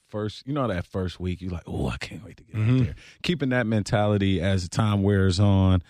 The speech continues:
Speaker 1: your body's going down. I, that's, that's really important. I, I love the, you know, one and oh opportunity to go, you know, four and oh, six and oh. I love that. So I just, from a receiver standpoint, I used to play in the backside. I play X, so I played in the boundary.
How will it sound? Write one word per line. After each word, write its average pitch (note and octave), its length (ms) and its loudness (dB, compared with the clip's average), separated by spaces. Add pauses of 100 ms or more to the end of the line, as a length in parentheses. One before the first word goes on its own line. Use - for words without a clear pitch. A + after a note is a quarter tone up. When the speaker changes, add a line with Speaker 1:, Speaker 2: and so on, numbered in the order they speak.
(160)
Speaker 1:
your E2+ 120 -10
body's F#2+ 400 2
going F#2 320 4
down. F2+ 260 2
I, F2+ 180 -2
that's, G2+ 340 0
that's F#2+ 260 2
really F#2 200 2
important. G2+ 520 0
I, G#2+ 80 0
I - 20 2
love G2+ 380 2
the, E2+ 240 0 (280)
you F#2+ 100 0
know, F2+ 120 4
one F#2 260 4
and F2+ 160 2
oh F2+ 120 4
opportunity F2 640 0
to E2+ 100 -2
go, F2 220 0
you E2+ 100 0
know, E2 160 -2
four F2 280 0
and F2 100 0
oh, E2+ 80 0
six - 320 -4
and E2 100 0
oh. E2 120 0
I C#2 100 -4
love F2 280 -2
that. E2+ 160 -6 (160)
So - 140 2
I F3 80 0
just, - 160 -6 (400)
from E3 160 -2
a D3 60 0
receiver C3+ 380 0
standpoint, G2+ 440 2
I A#2+ 60 4
used B2+ 100 0
to - 60 4
play - 180 0
in G2 80 4
the F2+ 60 0
backside. F2 360 0
I F#2+ 40 2
play F#2 260 -2
X, D2+ 240 -6
so E2 80 -4
I F#2+ 60 2
played A2 260 0
in F#2 80 2
the F2 60 2
boundary. D#2+ 400 -6